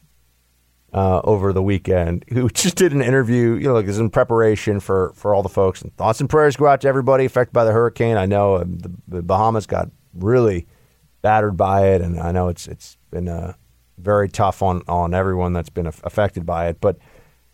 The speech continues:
you know, th-, there is a, a, a moment here, um, where we have a, a reminder, one, of our fragility at some level in, in the face of, of Mother Nature still, despite our tremendous technology. And,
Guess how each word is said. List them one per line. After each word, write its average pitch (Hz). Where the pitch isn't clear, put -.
you -
know, 214
th-, 175
there 185
is 165
a, 156
a, 131
a 131
moment 143
here, 101
um, 107
where 113
we 120
have 117
a, 107
a 104
reminder, 117
one, 175
of 113
our 107
fragility 135
at 107
some 117
level 113
in, 113
in 117
the 113
face 120
of, 104
of 98
Mother 107
Nature 104
still, 117
despite 98
our 90
tremendous 95
technology. 90
And, 85